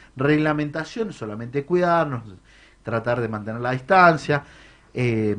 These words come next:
el tapaboca en los, en los lugares cerrados, tratar de, de usarlos, ah, y, y, y nada más". Entonces, eh, yo realmente contento, contento porque,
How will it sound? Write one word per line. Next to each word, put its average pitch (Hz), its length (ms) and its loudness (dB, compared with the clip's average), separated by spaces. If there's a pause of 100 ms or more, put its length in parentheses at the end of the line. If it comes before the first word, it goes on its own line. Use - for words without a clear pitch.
(400)
el 120 160 -4
tapaboca 127 560 2
en 113 80 -2
los, 107 180 -6
en 113 160 -8
los 107 140 -4
lugares 113 600 -2
cerrados, 165 640 2
tratar 123 360 -4
de, 110 220 -4 (420)
de 110 60 -4
usarlos, 120 600 2
ah, 120 140 -2
y, 113 500 -4
y, 110 380 -6
y 131 60 2
nada 143 260 4
más". 95 260 -8
Entonces, 208 520 -2 (560)
eh, 131 260 4
yo 220 260 8
realmente 170 720 2
contento, 123 600 0
contento 151 640 4
porque, 104 760 2